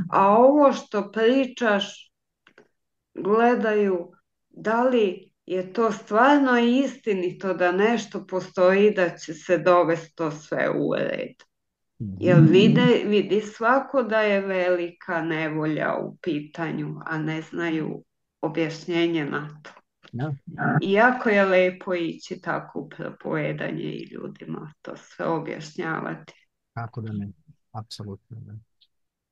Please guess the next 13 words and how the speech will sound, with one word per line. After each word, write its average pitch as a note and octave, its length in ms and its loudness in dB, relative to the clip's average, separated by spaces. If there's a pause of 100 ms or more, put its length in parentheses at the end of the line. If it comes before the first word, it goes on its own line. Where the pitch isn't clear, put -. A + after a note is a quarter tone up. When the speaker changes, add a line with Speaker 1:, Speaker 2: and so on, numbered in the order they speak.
(260)
Speaker 2:
Da, A#2 100 -6
naš A2+ 160 -6
zadatak, B2 640 -4
između A2 320 -6
ostaloga, G#2 460 -8
da. C#3+ 180 2 (160)
Dobro, E3 420 4 (260)
evo G3 240 4
sljedeće F#3 500 2
pitanje, F#3 340 2
naravno E3 260 4
da D3+ 100 4
nećemo, C#3+ 380 2